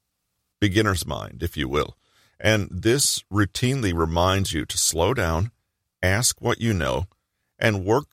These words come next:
through problems methodically. Sometimes we can fail to really engage with material because we wrongly think that we already have it in the bag.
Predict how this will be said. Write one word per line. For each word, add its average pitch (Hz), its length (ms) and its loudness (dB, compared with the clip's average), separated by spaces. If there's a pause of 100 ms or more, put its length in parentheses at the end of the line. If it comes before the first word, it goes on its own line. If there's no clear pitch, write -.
through 113 260 0
problems 82 840 0
methodically. 80 760 -2 (1300)
Sometimes 110 840 0
we 101 160 2
can 90 220 0
fail 87 500 2
to - 160 -2
really 101 460 0
engage 92 720 2
with 80 180 -2
material 78 540 0
because 87 420 -2
we 95 100 0
wrongly 90 640 0
think 80 400 -2
that 90 200 2
we 92 220 2
already 78 280 2
have 87 240 0
it 87 60 -2
in 87 60 -4
the 92 80 0
bag. 107 380 -2